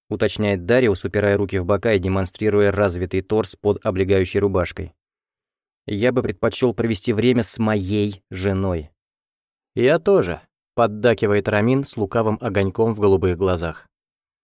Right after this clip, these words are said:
Намёк очевиден, ведь он всё ещё не женат. "Иди ты!" — огрызается Дариус.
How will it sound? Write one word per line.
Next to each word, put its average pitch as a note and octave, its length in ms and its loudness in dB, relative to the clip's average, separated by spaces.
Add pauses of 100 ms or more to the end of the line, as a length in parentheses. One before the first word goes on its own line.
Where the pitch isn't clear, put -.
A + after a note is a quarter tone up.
(480)
Намёк B2+ 380 -4
очевиден, C#3 580 -4 (120)
ведь F2+ 200 -10
он F2 120 -4
всё - 180 -2
ещё F#2+ 220 -2
не F#2+ 140 -2
женат. G#2 420 -4 (720)
"Иди A#2 340 -6
ты!" — - 220 -8 (640)
огрызается G2+ 500 0
Дариус. F2+ 460 0